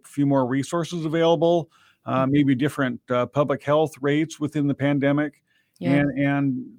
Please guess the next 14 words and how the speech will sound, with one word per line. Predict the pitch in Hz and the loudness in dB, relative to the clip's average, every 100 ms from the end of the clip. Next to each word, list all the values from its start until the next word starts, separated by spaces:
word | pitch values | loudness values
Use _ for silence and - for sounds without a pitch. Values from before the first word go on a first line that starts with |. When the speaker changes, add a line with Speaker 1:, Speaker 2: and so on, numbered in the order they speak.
| _ | _
Speaker 1:
you | 143 151 | 0 2
know, | 151 | 2
they | 147 | 0
come | 160 | -2
from | 139 151 | -2 -2
different | 147 135 147 | -4 -4 -6
circumstances | - 147 139 - 151 135 | -6 -6 -8 -6 -6 -6
prior | - 143 151 147 | -4 0 2 0
to | 139 | -2
the | 120 | -8
tam-, | - 123 123 | -6 -6 -4
pandemic | 117 127 123 123 120 113 | -4 -4 -2 -4 -4 -8
as | 113 110 | -12 -8
well. | 120 120 110 104 | -2 0 -2 -6